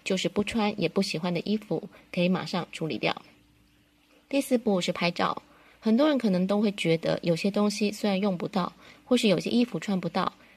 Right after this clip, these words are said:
但可能觉得很漂亮，或是有特别的纪念意义，因此舍不得丢掉。这时候不妨透过拍照来保存，就好像看到摆盘很漂亮的食物，你也是会先拍照，然后吃光光吧？不可能一直都留着不吃。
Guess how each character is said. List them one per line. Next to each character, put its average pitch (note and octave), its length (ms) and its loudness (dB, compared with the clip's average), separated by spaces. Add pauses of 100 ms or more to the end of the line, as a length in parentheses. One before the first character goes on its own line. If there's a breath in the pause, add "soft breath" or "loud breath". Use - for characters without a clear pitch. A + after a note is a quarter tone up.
但 D#4+ 160 0
可 B3 100 2
能 G3 180 6
觉 G3+ 120 0
得 G#3 100 0
很 F3+ 140 -4
漂 G#3+ 220 -2
亮， G#3 320 0
或 G3+ 120 -2
是 G3 120 -2
有 F3 100 0
特 - 180 -2
别 F#3 160 -4
的 E3 140 -2
纪 F#3+ 180 -4
念 F3+ 180 0
意 F#3 60 -4
义， F3+ 220 -2 (320 loud breath)
因 G#3 180 4
此 - 220 -6
舍 - 180 0
不 F#3+ 140 -2
得 E3 160 0
丢 F3 180 0
掉。 F3 240 0 (640 loud breath)
这 A#3+ 100 6
时 F#3 160 2
候 F#3 240 2
不 F3+ 140 0
妨 - 220 -4
透 F#3+ 160 0
过 F3 160 0
拍 G#3+ 220 0
照 G#3 260 2
来 D3+ 140 -2
保 - 180 -4
存， D#3+ 360 -4 (440 soft breath)
就 D#4 120 0
好 B3 80 6
像 A#3+ 180 2
看 A#3 180 2
到 A3 120 4
摆 E3 160 0
盘 E3 340 -4
很 F3 180 -2
漂 G#3 220 0
亮 G3+ 140 2
的 E3 80 -2
食 - 220 -4
物， - 200 0 (380 loud breath)
你 A3 100 6
也 F3 80 6
是 F#3 140 0
会 F3+ 140 2
先 F3 180 0
拍 F#3 180 -4
照， - 300 -2
然 D3+ 180 -6
后 E3 140 0
吃 E3 160 -4
光 - 180 0
光 D3 180 -2
吧？ - 160 -4 (520 loud breath)
不 C4+ 80 0
可 A#3+ 100 2
能 F#3+ 140 4
一 G#3+ 80 4
直 G3 160 0
都 F#3+ 120 8
留 E3 160 4
着 E3 100 -2
不 E3 140 -4
吃。 - 320 -2